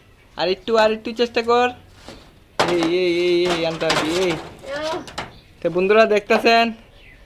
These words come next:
Speaker 1: আমার বোন মিষ্টি এ অনেক চেষ্টার সহিত করতাছে পুতুলটা আননের। আশা করি তাই একদিন না একদিন সাকসেস হইব। কই, কই চেহারাটা দেখা। ইস, মিষ্টি আনসাকসেস হইছে। দেখি এখন বোতলটা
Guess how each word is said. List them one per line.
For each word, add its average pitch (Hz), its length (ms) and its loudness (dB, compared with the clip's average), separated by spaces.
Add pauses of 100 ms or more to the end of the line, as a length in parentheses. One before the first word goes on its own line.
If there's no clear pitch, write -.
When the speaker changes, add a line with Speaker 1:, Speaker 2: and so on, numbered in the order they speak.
(420)
Speaker 1:
আমার 175 280 0
বোন 196 240 4
মিষ্টি 196 260 2 (140)
এ - 20 8 (560)
অনেক 175 220 -2 (100)
চেষ্টার 180 300 0
সহিত 190 360 -2
করতাছে 185 400 -2 (480)
পুতুলটা 165 380 0
আননের। 170 340 -2 (600)
আশা 165 240 -2
করি 170 140 -2
তাই 170 200 2 (220)
একদিন 160 280 -4
না 165 80 -2
একদিন 160 300 -6
সাকসেস 165 300 -12
হইব। 160 160 0 (1800)
কই, 190 180 0
কই 196 220 2
চেহারাটা 196 260 2
দেখা। 208 260 2 (1160)
ইস, 180 140 -8 (280)
মিষ্টি 160 260 -10
আনসাকসেস 147 500 -8
হইছে। 156 220 -6 (1300)
দেখি 160 220 -2
এখন 165 160 0
বোতলটা 160 340 0